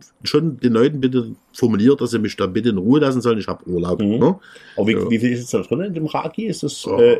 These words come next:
Speaker 2: nee, vier C L, das sind ja größere Gläser, wie null eins
Speaker 1: Nee, nee, ich würde,
Speaker 2: wahrscheinlich,
Speaker 1: ich würde
Speaker 2: oder?
Speaker 1: die, die, die sind ja schmaler.
Speaker 2: Okay.
Speaker 1: Ich würd schon sagen, dass vier C L
Speaker 2: Okay.
Speaker 1: sind.
Speaker 2: Mhm.
Speaker 1: Vier C L.
Speaker 2: Sah größer aus, also von daher ist manchmal so, hm, manche Sachen sehen größer aus im Bild, hm.
Speaker 1: Manchmal ist es so.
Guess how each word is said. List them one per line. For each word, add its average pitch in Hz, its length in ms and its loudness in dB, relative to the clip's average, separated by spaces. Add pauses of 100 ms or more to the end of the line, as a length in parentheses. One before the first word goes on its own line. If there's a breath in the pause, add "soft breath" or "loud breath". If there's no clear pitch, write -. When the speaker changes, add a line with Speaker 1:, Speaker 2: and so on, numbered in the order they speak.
(160)
Speaker 2:
nee, 120 160 2
vier 135 200 0
C 131 100 -2
L, 117 140 2
das 107 80 -14
sind 113 100 -4
ja 98 60 -2
größere 117 340 0
Gläser, 95 300 -2
wie 95 60 0
null 92 180 0
eins 110 80 4
Speaker 1:
Nee, 110 80 4
nee, 113 60 4
ich 113 80 4
würde, - 120 -2
Speaker 2:
wahrscheinlich, 113 240 4
Speaker 1:
ich - 60 -12
würde 107 140 4
Speaker 2:
oder? 104 100 2
Speaker 1:
die, 98 200 -4
die, 87 180 -10
die 90 140 0
sind 104 160 -2
ja 85 120 -4
schmaler. 80 400 -8 (260)
Speaker 2:
Okay. 113 280 0 (340)
Speaker 1:
Ich - 120 -8
würd 85 120 -6
schon 98 120 -4
sagen, 82 140 -4
dass 80 140 -10
vier 80 160 -4
C - 140 -6
L 82 120 -8
Speaker 2:
Okay. 98 60 -6
Speaker 1:
sind. 143 240 -2 (140)
Speaker 2:
Mhm. 104 200 -4
Speaker 1:
Vier 90 140 -2
C - 100 -8
L. - 220 -6
Speaker 2:
Sah 120 160 2
größer 143 360 0
aus, - 200 -10
also 85 240 -4
von 90 160 -8
daher 92 260 0
ist 87 140 -12
manchmal 101 300 -4
so, 98 280 -4
hm, 113 160 -6 (480 soft breath)
manche 104 220 -6
Sachen 101 180 -2
sehen 98 160 -4
größer 98 320 -4
aus 101 220 -4
im 101 160 -6
Bild, 101 320 -6
hm. 113 200 -10 (180)
Speaker 1:
Manchmal 101 340 -2
ist 78 100 -8
es 82 80 -10
so. 82 160 -4